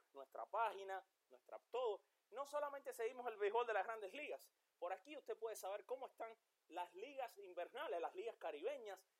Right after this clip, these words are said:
que se juega un béisbol increíble, un béisbol maravilloso. Le damos, eh, reporte casi diario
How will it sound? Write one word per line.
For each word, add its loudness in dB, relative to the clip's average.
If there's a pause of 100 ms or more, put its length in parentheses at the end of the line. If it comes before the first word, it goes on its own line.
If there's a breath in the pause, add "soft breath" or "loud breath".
(120)
que -6
se -8
juega 2
un -8
béisbol 0
increíble, -4
un -8
béisbol 0
maravilloso. 0 (420 soft breath)
Le 2
damos, 2
eh, 2
reporte 2
casi 0
diario 2